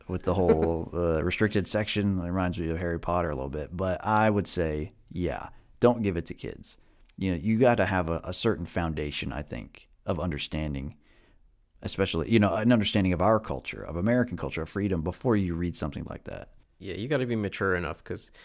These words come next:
Speaker 2: it's a very forceful book, and it makes a lot of very strong conclusions. If you don't know what you're talking about, you can easily fall prey to it.
Speaker 1: Yeah, and say, "Oh, that makes sense. Yeah, we should rise up against these people who have so much more than me, richer. They're the bourgeoisie."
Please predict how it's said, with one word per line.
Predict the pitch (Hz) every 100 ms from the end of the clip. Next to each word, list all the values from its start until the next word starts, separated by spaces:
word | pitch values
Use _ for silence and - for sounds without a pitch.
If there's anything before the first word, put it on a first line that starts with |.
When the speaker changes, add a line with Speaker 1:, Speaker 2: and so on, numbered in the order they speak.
| - _
Speaker 2:
it's | -
a | 151
very | 127 120
forceful | 110 104 107 - - 98
book, | 104 110 -
and | 95
it | 104
makes | 107 -
a | 95
lot | 92 95
of |
very | 92 90
strong | - - 92 95
conclusions. | - 95 92 95 107 107 107 - -
If | - 113
you | 135
don't | 151 139
know | 107
what | 107 110 -
you're | 104
talking | - 90 - 104
about, | 104 101 -
you | - 107
can | -
easily | 90 98 90 90
fall | - -
prey | - - -
to | -
it. | - - - - -
Speaker 1:
Yeah, | 123 117 90
and | 87
say, | 110
"Oh, | 151 214
that | 135 90
makes | 78 87 -
sense. | 208 147 -
Yeah, | 175 147
we | 139
should | - 190 151 98 -
rise | - 117 104 107
up | 98
against | 95 95 -
these | 87
people | 90 87 92
who | 90
have | 85
so | -
much | 104 92
more | 101 104 87
than | 85
me, | 78 76 80
richer. | 73 110 - 82
They're | 113 123
the | 92
bourgeoisie." | 98 101 90 85 85